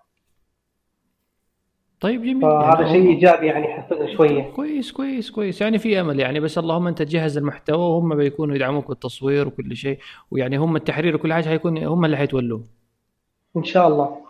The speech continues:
Speaker 1: يا رب.
Speaker 2: ف-، بس هذا طبعًا مخليه أنا خطة ثانية في حال ما نجح، لأن أنا أفضل إني أنا أمسك كل شيء بنفسي.
Speaker 1: مم.
Speaker 2: أفضل هذا الشيء، بس لو ما صار ففي إن شاء الله يعني ما يقصرون.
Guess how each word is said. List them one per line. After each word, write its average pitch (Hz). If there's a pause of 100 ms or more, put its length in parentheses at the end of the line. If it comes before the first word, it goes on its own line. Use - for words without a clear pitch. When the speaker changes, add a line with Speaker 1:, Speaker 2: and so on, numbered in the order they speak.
(720)
Speaker 1:
يا 131
رب. 180
Speaker 2:
ف-، 151 (280)
بس 165
هذا 190
طبعًا 185
مخليه 185
أنا 175
خطة 156
ثانية 143 (680)
في 151
حال 165
ما 160
نجح، -
لأن 156
أنا 170
أفضل 170
إني 175
أنا 175
أمسك 170
كل 160
شيء 156
بنفسي. 151 (240)
Speaker 1:
مم. 175 (140)
Speaker 2:
أفضل 160
هذا 156
الشيء، 143
بس 165
لو 190 (360)
ما 156
صار 175 (200)
ففي -
إن 165
شاء 175
الله 160
يعني 151
ما 165
يقصرون. 151